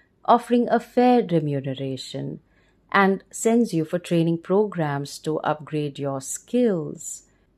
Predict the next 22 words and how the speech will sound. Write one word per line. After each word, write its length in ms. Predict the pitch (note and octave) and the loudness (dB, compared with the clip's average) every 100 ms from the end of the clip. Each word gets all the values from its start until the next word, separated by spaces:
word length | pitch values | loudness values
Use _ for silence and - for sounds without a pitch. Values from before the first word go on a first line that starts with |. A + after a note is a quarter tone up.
| - | 2
then 260 | A3+ A3 | 4 4
her 360 | G3 - B3 E4 | 2 4 6 6
fulfilling 840 | E4 A#3+ G#3+ G#3+ A3 G#3+ A3+ A3+ | 4 4 4 6 4 4 4 0
her 420 | F3+ A#3+ C#4+ E4 - - | -2 0 2 2 0 -4
responsibilities 1700 | E3 E3+ - C#3+ C#3 - C#3+ C#3 C3 B2+ - C3+ C3+ C#3+ - - - _ _ _ _ _ _ | -2 -2 -2 -2 -2 -4 -4 -4 -6 -8 -10 -10 -10 -10 -12 -16 -18 _ _ _ _ _ _
is 400 | - B3 B3+ A#3 - | 2 4 4 0 -8
fulfilling 1000 | - - A3+ A3+ - G3+ F#3+ F#3 G3 G3+ _ | -4 4 4 4 2 4 6 4 2 -2 _
your 600 | - D3+ E3 D#3 D3+ D3 - C#3+ | -8 0 2 4 2 -2 -8 -10
right. 560 | C#3+ C3 B2 A2+ - - _ _ _ _ _ _ _ | -4 -2 -4 -10 -16 -20 _ _ _ _ _ _ _
This 160 | C4+ G#3+ | -2 0
brings 240 | A3+ G3+ | -2 0
me 160 | G3+ A3 | 0 2
to 100 | D#3+ | -2
the 100 | D#3+ | -2
next 320 | D3+ C#3+ - | -4 -6 -12
point, 640 | - G3 G#3+ G3 - - - _ | -4 0 2 0 -4 -14 -20 _
number 340 | D#3 D3 C#3+ C#3 | -6 -4 -6 -8
seven. 840 | - - D3 C3 C3 B2+ C3 D#3+ - _ _ _ _ _ _ _ | -10 -8 -6 -6 -8 -10 -10 -12 -16 _ _ _ _ _ _ _
No 320 | - F#3+ A#3 B3 | 2 6 8 6
role 600 | E3+ E3 D#3 D3+ D#3+ - _ _ | 4 4 4 0 -4 -10 _ _
is 560 | - D#3 D3 D3+ - - _ - | -4 0 0 -4 -10 -16 _ 0
perfect. 880 | D#3 D3+ - - - - _ - | 2 0 -4 -10 -10 -10 _ -20